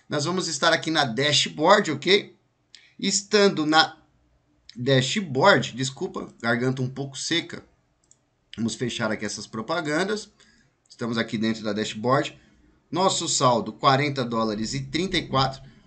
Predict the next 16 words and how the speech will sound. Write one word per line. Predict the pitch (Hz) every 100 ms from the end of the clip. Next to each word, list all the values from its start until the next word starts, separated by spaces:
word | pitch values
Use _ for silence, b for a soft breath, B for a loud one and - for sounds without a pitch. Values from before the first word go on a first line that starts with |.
| B B B - 113
Vale | 117 160 214 214
a | 196
pena | 185 - 156 151 117 98 - - B B B 110
lembrar | 147 185 127 117 156
vocês | 196 185 135 - 156 165 113 - B B B B
que | - 165
aqui | 135 -
na | 190 180
Niswap, | 170 185 - 147 135 156 147 110 - _ -
ao | 151 190
final | - 180 139 160 202 170
dos | 147 113
dez | 131 135 110 -
dias, | 139 180 139 107
você | 135 135 151
retira | 147 135 - 120 104 95